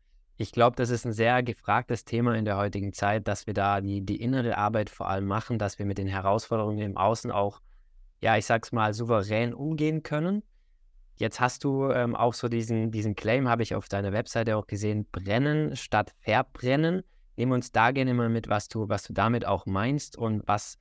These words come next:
weil ich glaub, das ist auch ein Thema, was in unserer Gesellschaft sehr weit verbreitet ist, dass sich viele Menschen auch wirklich mal antriebslos fühlen, irgendwie keine Energie mehr haben, irgendwie das, das, das Feuer manchmal auch fehlt.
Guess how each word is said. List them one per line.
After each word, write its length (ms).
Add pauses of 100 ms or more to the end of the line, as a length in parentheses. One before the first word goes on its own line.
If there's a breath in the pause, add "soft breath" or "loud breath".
(240)
weil 140
ich 80
glaub, 140
das 160
ist 140
auch 180
ein 100
Thema, 300
was 160
in 120
unserer 280
Gesellschaft 640
sehr 180
weit 200
verbreitet 520
ist, 140
dass 140
sich 180
viele 260
Menschen 380
auch 180
wirklich 380
mal 180
antriebslos 800
fühlen, 360
irgendwie 480 (340)
keine 320
Energie 380
mehr 200
haben, 320
irgendwie 400
das, 200
das, 200
das 180
Feuer 320
manchmal 380
auch 160
fehlt. 460